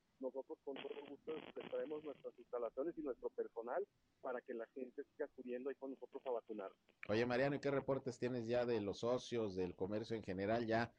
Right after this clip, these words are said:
Speaker 2: bajaron los contagios? ¿Ya no hay tantas faltas, incapacidades, etcétera?
Speaker 1: Sí, mira, así como subió exponencialmente este, esta, el número de contagios, de la misma forma descendió.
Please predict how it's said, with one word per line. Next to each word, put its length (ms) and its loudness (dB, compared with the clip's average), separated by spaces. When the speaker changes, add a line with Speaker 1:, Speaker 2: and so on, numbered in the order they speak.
Speaker 2:
bajaron 440 2
los 120 0
contagios? 680 2
¿Ya 120 4
no 100 0
hay 80 0
tantas 440 0
faltas, 640 2
incapacidades, 880 4
etcétera? 560 2
Speaker 1:
Sí, 180 -4
mira, 280 4
así 260 -2
como 220 2
subió 460 2
exponencialmente 1200 -6
este, 400 -14
esta, 280 -8
el 80 0
número 240 6
de 80 6
contagios, 640 -6
de 100 0
la 120 -4
misma 420 -6
forma 400 -4
descendió. 640 -2